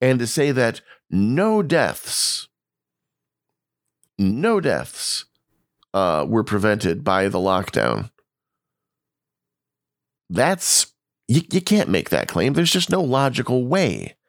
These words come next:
It's ridiculous on its face. But then a fellow like Tony Robbins posts a link to this and goes, "Yeah, check it out. Look at this." Well, then you're like, "Huh.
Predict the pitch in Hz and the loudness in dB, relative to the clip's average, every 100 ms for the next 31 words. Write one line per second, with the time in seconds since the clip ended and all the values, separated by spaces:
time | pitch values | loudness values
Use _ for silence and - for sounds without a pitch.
0 | _ _ _ _ - 123 139 123 170 - | _ _ _ _ -6 -2 0 0 0 0
1 | 73 50 - - 139 151 - 127 - - | -2 0 -2 0 0 -2 -2 -2 -2 -8
2 | _ - 185 - - - - _ _ _ | _ 0 0 0 0 0 -2 _ _ _
3 | _ _ _ _ _ _ _ _ _ _ | _ _ _ _ _ _ _ _ _ _
4 | - - - 117 95 135 139 113 107 _ | -12 -10 -4 -2 0 0 2 0 -4 _
5 | _ _ _ _ _ 110 131 117 107 135 | _ _ _ _ _ -2 2 2 0 0
6 | 117 87 101 208 92 - - - 85 - | 2 2 0 0 -2 -4 -2 2 2 2
7 | - - - 87 92 90 78 76 67 76 | 0 0 0 2 2 0 0 0 2 2
8 | 69 67 - - - - 139 139 - 110 | 0 -2 -6 -12 -10 -2 0 0 -2 -4
9 | 107 123 185 - 202 170 180 - - - | 0 2 2 0 0 0 0 0 -4 -8
10 | _ _ _ _ _ _ _ _ _ _ | _ _ _ _ _ _ _ _ _ _
11 | _ - 135 143 123 123 - 156 - | _ -2 0 2 0 0 0 0 -2